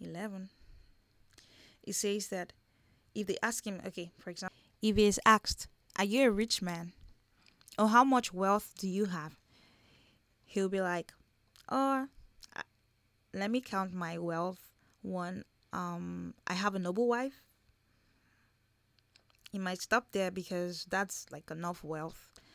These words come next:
Or he might also add, "Uh, maybe I also have a million dollars in the bank." Yeah,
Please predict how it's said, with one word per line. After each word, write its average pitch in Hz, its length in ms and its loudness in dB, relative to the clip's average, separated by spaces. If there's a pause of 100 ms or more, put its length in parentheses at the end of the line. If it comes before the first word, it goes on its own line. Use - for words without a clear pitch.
(360)
Or - 160 -6
he 170 80 -6
might 170 240 -6
also 180 360 -2
add, 165 300 -4 (240)
"Uh, 269 500 4
maybe 262 400 0
I 208 100 2
also 233 260 0
have 208 180 0
a 185 60 -4
million 196 340 -2
dollars 175 320 -4
in 175 80 -8
the 165 60 -8
bank." 170 500 -10 (680)
Yeah, 160 360 -10